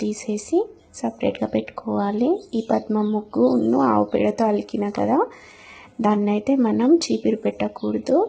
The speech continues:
తడిగుడ్డతో క్లీన్ చేసుకోవాలి చేత్తోనే. ఆవు పేడ లేని వాళ్ళు పసుపు, గంగజలంతోని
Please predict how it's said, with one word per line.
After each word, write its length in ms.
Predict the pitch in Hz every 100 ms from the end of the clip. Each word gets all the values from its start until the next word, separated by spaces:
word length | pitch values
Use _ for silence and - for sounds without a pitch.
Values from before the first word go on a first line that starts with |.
| -
తడిగుడ్డతో 640 | 226 220 220 208 220 233 247
క్లీన్ 300 | 226 208 208 208 -
చేసుకోవాలి 680 | 208 - - 202 208 202 247 -
చేత్తోనే. 580 | 202 - 226 208 240 440 - - - _ - - - _ _ _ - - _ 226
ఆవు 120 | 220 214
పేడ 160 | 220 240 240
లేని 240 | 220 214 214
వాళ్ళు 280 | 214 214 294 330
పసుపు, 360 | 233 - - 233
గంగజలంతోని 1000 | 208 208 202 214 214 220 220 214 208